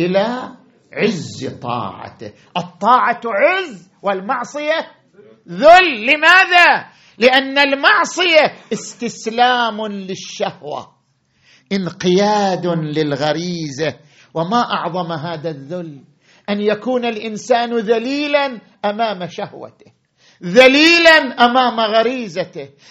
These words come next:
ذليلا أمام نفسه الأمارة بالسوء.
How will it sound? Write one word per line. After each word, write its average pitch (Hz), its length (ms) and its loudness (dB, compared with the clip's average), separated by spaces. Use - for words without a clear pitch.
ذليلا 330 760 8
أمام 277 560 4
نفسه 240 680 4
الأمارة 233 800 6
بالسوء. 277 680 2